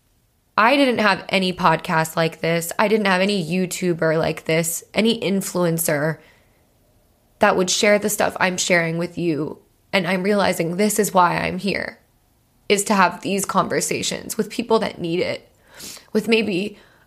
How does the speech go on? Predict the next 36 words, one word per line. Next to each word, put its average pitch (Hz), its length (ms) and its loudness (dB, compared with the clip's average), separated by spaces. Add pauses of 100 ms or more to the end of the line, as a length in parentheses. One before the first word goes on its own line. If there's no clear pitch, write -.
a 226 60 2
person 214 440 2
now 190 240 4
who's 196 220 -2
listening, 185 500 0
you, 190 320 2
if 190 220 0
you're, 185 400 2
you're 190 240 0
still 208 220 4
living 196 260 0
with 190 120 -2
your 185 120 0
parents 185 520 0
and 180 160 0
you 170 80 -2
just 202 260 -4
feel 214 220 2
like 180 380 4 (520)
there's 208 180 -4
no 202 160 0
one 190 220 -2
to 185 60 -2
tell 185 320 2
you 185 220 -2
the 180 120 -10
truth. - 600 -4 (720)
For 180 480 -2
the 226 100 4
girl 220 480 4
who's 240 200 -2
obsessively 233 680 0
trying 226 320 0
to 214 80 -4
fit 240 220 2
in 214 420 -2